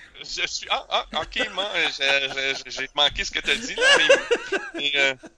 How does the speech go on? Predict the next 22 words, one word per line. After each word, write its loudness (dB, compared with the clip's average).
mes -4
écouteurs -2
ont -8
comme 2
bloqué, 0
là, 0
je -4
sais 0
pas, -6
ils -8
ont -8
comme -4
coupé. -8
Euh, 4
mais, 6
euh, 2
Miles, 2
The -2
Autobiography, 0
tu -8
le -2
recommandes, 0